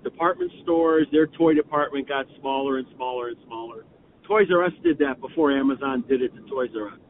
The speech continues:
It was a supermarket for toys. And when that was a thing, they were the giant killer. They killed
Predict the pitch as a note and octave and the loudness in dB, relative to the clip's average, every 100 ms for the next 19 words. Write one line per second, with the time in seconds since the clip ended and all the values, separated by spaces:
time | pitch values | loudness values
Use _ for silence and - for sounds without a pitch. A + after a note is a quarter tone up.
0 | - - G#3+ A3+ A3 G3+ - C4 A#3 G#3 | -20 -2 0 2 0 -4 0 2 4 4
1 | F#3+ F3 E3+ E3 D#3+ A#3 B3+ C3 G2 - | 2 0 -2 0 -2 0 0 0 -4 -14
2 | - - E3+ E3+ D#3+ D3 - - F3+ F3+ | -14 2 4 6 4 0 -10 -2 0 2
3 | F3 F#3+ G#3+ F3+ F3 F#3+ G3 G3 - G#3 | 2 2 0 2 2 4 2 2 0 -4
4 | A3 A3 G#3+ C4+ B3+ E3+ E3+ D#3+ D3+ F#3 | -8 -6 0 2 4 4 2 0 2 4
5 | F3 G3 F3+ F#3 F#3+ A3+ B3+ D3 - C#3 | 4 2 2 -2 -2 -2 0 -2 -2 -4
6 | A#2 A#2 C#3 E3+ - - A#3+ - A3 F#3 | -2 -2 -2 -2 -4 2 2 4 0 -4